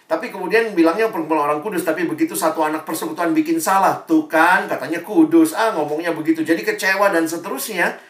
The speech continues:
Kadang saya mikir banyak orang akhirnya kecewa sama gereja, tapi yang terjadi adalah yang kecewa terhadap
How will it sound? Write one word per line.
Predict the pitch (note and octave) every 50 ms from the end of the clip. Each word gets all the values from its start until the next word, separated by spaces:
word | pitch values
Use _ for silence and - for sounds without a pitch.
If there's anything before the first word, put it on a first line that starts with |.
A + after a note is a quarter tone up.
| - - _ _ _ _ _ _ _ _ -
Kadang | B3 B3+ E4+ F4+
saya | - F#4 F4+ E4
mikir | E4 D#4+ - F#4+ E4+
banyak | C4 C4+ C#4 D#4+ D#4
orang | B3+ C#4 D4+ D#4
akhirnya | C4 - - B3 C4+
kecewa | - B3+ - - A3 G#3+ G#3+ G#3
sama | G#3 F#3 F3+ F3 E3
gereja, | D#3 A3 C#4+ C#4 - D#3 A3 -
tapi | G#3+ A#3 - C#4 B3+
yang | B3
terjadi | A#3+ C4+ B3 G3+ D#3+ E3 E3+ - C#4 -
adalah | - F3 F#3 G3+ G3+
yang | G3+ G#3 A#3+ A3 G#3+ G#3
kecewa | A3 G#3+ G#3 - C4 D4+ E4+ F#4+
terhadap | F#4+ - F#3+ D#3+ E3 E3 D#3+ D3+